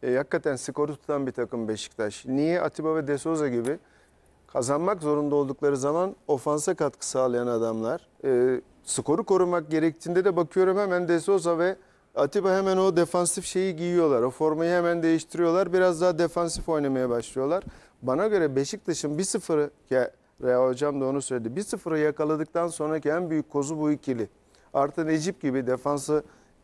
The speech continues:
önemseyen oyuncular da olunca ne oluyor? Skor,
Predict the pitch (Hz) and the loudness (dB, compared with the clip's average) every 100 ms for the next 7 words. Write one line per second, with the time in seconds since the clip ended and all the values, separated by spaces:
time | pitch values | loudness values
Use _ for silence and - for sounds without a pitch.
0 | _ 139 139 143 - 160 165 139 123 120 | _ 0 2 0 0 2 2 2 0 0
1 | 127 123 127 127 123 131 180 180 151 123 | 0 2 0 0 -2 -2 -2 2 2 2
2 | 147 180 - - 143 147 | 0 0 -4 -10 -2 0